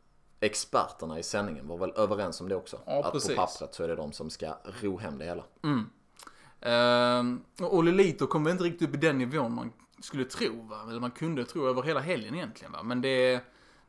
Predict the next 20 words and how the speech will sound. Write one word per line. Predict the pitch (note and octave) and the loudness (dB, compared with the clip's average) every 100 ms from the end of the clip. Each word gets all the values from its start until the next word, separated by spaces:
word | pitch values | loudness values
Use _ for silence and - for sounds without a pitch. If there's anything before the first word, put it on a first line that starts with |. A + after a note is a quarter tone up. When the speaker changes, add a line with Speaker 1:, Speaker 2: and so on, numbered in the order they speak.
| _ | _
Speaker 2:
det | - | -4
är | C3 | 2
ju | |
klart, | F#3 G#3 | 4 4
det | C#3 | 2
är | |
en | D#3 | 0
ny | F3 | 0
scen, | D3+ - F#3 D3 C#3 | -2 2 4 4 2
det | |
är | C#3+ | -2
nya | D#3+ C#3 | 0 0
förutsättningar, | D3+ D3+ D3 C3 - B2+ | -2 -2 -2 -4 -2 -2
man | C3+ | 0
måste | C3+ C3+ | 0 -2
anpassa | C#3 D3 B2 A#2+ | -2 -2 -4 -2
sig | B2+ B2 - - - | -2 -2 -6 -14 -12
för | - D#3+ B2+ | 2 2 4
den. | C#3+ C3 A2 - - | 0 -4 -10 -18 -12
Speaker 1:
Ja. | - G2 | -2 0